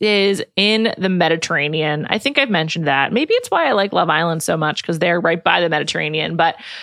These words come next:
I just love the feeling of being in the sea, and it's just a great sea.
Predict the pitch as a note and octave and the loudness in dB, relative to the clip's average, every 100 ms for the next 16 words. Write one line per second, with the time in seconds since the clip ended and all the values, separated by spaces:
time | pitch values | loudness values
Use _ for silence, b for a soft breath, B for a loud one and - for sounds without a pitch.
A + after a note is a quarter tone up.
0 | B - D#4 - C#4 C4 B3 - B3 A#3 | B -4 -4 0 0 0 -4 -2 0 2
1 | G3 F3 E3+ F3+ G3 F#3+ F#3 - - E3 | 0 -2 -2 0 2 0 0 -2 -2 0
2 | D3 D#2+ B2+ D#3 - G3+ G3 F3+ D#3+ D#3 | 2 2 0 0 -2 -2 -2 -4 -2 -2
3 | D#3+ - - - D3 D#3+ | -2 -4 -6 -4 -2 -2